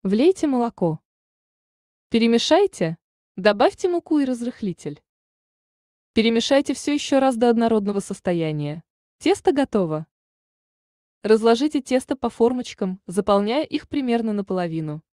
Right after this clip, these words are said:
Выпекайте в духовке при температуре сто восемьдесят градусов около сорока минут.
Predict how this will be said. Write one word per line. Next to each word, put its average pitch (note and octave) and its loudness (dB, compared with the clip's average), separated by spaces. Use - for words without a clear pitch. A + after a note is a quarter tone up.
Выпекайте A#3+ 2
в D#4 0
духовке B3+ 0
при F#3 -4
температуре F#3+ 0
сто A3+ 0
восемьдесят G3 -2
градусов B3+ -2
около A3+ 0
сорока F#3+ -4
минут. D#3+ -6